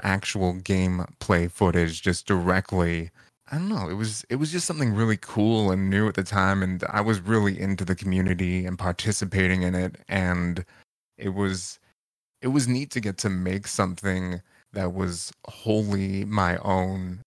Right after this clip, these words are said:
and I had total control over it and putting it out there. And once again, this is, like, before YouTube and, and people were putting out videos or just at the very beginning of it.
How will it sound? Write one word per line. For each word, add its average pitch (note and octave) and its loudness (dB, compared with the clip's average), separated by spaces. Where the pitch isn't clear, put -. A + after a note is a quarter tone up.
and F#2+ 0
I F#2+ 0
had F#2+ 0
total G#2 -2
control F#2+ -2
over F2+ 2
it F2 0
and G2 -6
putting F#2+ 0
it F2+ 0
out F2 0
there. E2+ 0
And - -8
once C3+ 0
again, A2+ 0
this G2+ -2
is, B2+ -6
like, G#2+ -2
before G2+ 2
YouTube F2+ -2
and, F2+ 0
and G2 -8
people G#2+ -2
were F#2+ 4
putting G2 2
out F2+ 2
videos F2+ 2
or F2+ -2
just A#2 0
at G#2 -4
the G2+ -2
very F#2+ 0
beginning F2+ 0
of F2 2
it. E2+ 0